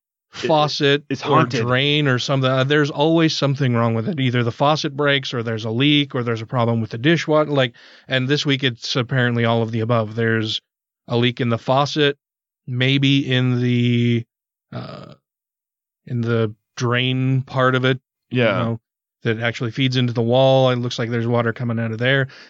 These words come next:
Speaker 2: Our dishwasher won't drain.
Speaker 1: <laughs>
Speaker 2: It's like, fuck, man. And it, w-, it, like, all happened within, like, a day or two of each other.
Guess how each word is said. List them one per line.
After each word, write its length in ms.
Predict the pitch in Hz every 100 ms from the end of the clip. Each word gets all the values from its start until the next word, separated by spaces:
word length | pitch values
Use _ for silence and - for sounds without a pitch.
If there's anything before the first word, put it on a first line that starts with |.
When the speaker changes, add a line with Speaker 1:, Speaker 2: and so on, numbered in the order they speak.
| -
Speaker 2:
Our 400 | 117 110 110 110 104 -
dishwasher 600 | 131 131 135 131 143 131
won't 280 | 131 131 127
drain. 760 | 127 131 127 131 131 131 131 -
Speaker 1:
<laughs> 60 | _
Speaker 2:
It's 80 | -
like, 220 | 110 107
fuck, 520 | - 185 185 - -
man. 300 | 135 135 143
And 240 | 156 156 165
it, 80 | 160
w-, 200 | 170 -
it, 120 | 175 190
like, 200 | 185 175
all 160 | 170
happened 300 | 170 165 151
within, 280 | 139 135 139
like, 220 | 131 123
a 100 | -
day 200 | 127 127
or 100 | 123
two 180 | 113 123
of 80 | 117
each 160 | 113 123
other. 280 | 113 117